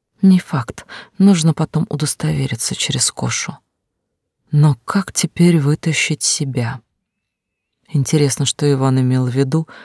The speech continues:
когда говорил, что пожалею об уходе. Только лишь то,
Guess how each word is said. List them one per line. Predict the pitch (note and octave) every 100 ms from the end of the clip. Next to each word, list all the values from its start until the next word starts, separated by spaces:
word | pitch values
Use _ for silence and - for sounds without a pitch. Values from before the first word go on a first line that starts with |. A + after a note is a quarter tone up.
| -
когда | - D#3 D#3
говорил, | C#3+ D#3 E3 D#3+ D#3+
что | - - C#3+
пожалею | - D3 E3 D#3 C3 A#2 -
об | B2+ C3+
уходе. | - C3+ A#2 C3+ - _ _ _ _ _ _ _ _ _ _ _ _ _ _ _ _ _
Только | - F3 D#3+ - E3+
лишь | E3+ - - -
то, | F#3+